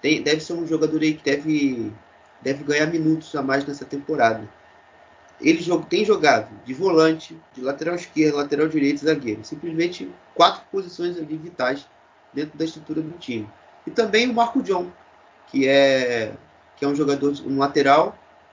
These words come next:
também pode, pode ajudar bastante a equipe nessa temporada. Ainda que a sua evolução não seja como de agrado do, da equipe, da comissão técnica do Hoffenheim.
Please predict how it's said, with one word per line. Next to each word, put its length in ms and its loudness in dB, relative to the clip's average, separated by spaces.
também 340 2
pode, 800 2
pode 200 -2
ajudar 300 0
bastante 800 0
a 60 -2
equipe 260 -2
nessa 160 -4
temporada. 560 0
Ainda 380 2
que 100 -6
a 80 2
sua 280 -2
evolução 640 -4
não 140 2
seja 300 0
como 840 2
de 100 2
agrado 440 6
do, 340 -4
da 160 -6
equipe, 340 -8
da 220 -4
comissão 380 -8
técnica 440 -4
do 140 -10
Hoffenheim. 400 -12